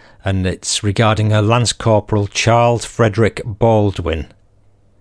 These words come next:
and he died on the twenty-eighth of May nineteen forty. Aidan says, "Charles Baldwin was my great-great-uncle. From what I know of him, he was a kind and funny man, whom my grandad remembers fondly.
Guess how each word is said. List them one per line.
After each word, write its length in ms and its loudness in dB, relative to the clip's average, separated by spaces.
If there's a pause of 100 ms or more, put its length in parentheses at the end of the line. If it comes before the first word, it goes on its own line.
(380)
and 120 -2
he 140 2
died 340 0
on 180 0
the 340 -2
twenty-eighth 480 -6
of 80 -4
May 180 -2
nineteen 480 -4
forty. 580 -4 (800)
Aidan 260 2
says, 340 0 (200)
"Charles 360 0
Baldwin 640 0
was 160 -2
my 180 0
great-great-uncle. 1600 -2 (1120)
From 160 -4
what 220 0
I 40 2
know 220 2
of 120 0
him, 140 2
he 80 2
was 180 -2
a 60 -4
kind 540 0
and 160 0
funny 300 0
man, 400 0 (480)
whom 140 -2
my 120 0
grandad 600 0
remembers 680 -2
fondly. 760 -4